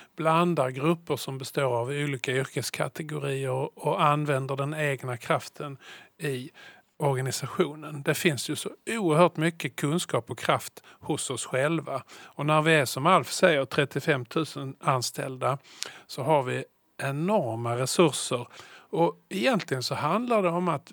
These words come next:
att vi nu allt mer tydligt tränar på att,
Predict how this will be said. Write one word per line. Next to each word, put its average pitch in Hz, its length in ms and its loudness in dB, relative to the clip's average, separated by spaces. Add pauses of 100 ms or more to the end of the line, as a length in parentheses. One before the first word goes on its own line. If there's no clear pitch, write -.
(120)
att 151 260 -4
vi 156 240 -2
nu 165 340 0
allt 160 320 2
mer 160 140 0
tydligt 147 480 -4
tränar 160 480 0
på - 140 -6
att, 123 120 -8